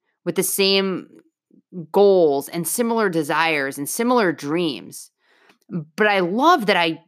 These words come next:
I feel like I don't have to conform into something that I'm not. Conforming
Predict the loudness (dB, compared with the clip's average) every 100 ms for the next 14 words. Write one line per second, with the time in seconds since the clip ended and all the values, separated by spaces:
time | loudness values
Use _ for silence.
0 | _ -12 -4 2 4 4 0 0 0 0
1 | -4 -4 -6 -4 -2 2 2 2 -4 -6
2 | -6 -6 -4 -4 -4 -4 -4 -6 -10 _
3 | _ _ _ _ _ _ _ -2 -2 -2
4 | 0 2 4 4 2 0